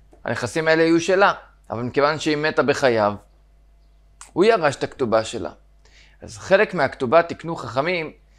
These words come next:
שהבעל מתחייב לאישה, שאם הוא יתחתן עם אישה אחרת, אז כשהוא ימות, יהיו לו ילדים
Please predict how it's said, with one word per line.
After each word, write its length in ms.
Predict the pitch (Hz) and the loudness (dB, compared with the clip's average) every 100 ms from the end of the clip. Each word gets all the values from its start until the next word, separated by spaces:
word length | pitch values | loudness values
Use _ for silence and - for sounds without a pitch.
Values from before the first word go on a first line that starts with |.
| _ | _
שהבעל 340 | - 104 143 156 | -4 2 2 2
מתחייב 380 | 139 143 160 | 0 2 4
לאישה, 460 | 165 135 123 185 165 - - | 4 2 2 2 2 -2 -16
שאם 180 | - 131 | -8 -6
הוא 80 | 123 | -6
יתחתן 340 | - 123 175 | -4 0 2
עם 80 | 185 | 0
אישה 280 | 151 - 156 | 0 2 2
אחרת, 540 | 120 196 165 117 - - _ _ _ _ _ _ _ _ _ _ _ _ _ _ _ _ - | 4 2 2 0 -4 -20 _ _ _ _ _ _ _ _ _ _ _ _ _ _ _ _ -10
אז 160 | 101 | -10
כשהוא 340 | - 110 113 110 | -8 -6 -2 2
ימות, 600 | 123 226 226 208 - - _ _ _ _ _ _ _ _ _ _ _ _ - | 4 6 6 4 -4 -18 _ _ _ _ _ _ _ _ _ _ _ _ -4
יהיו 140 | 147 | 2
לו 60 | 175 | 6
ילדים 380 | 160 147 170 | 6 4 2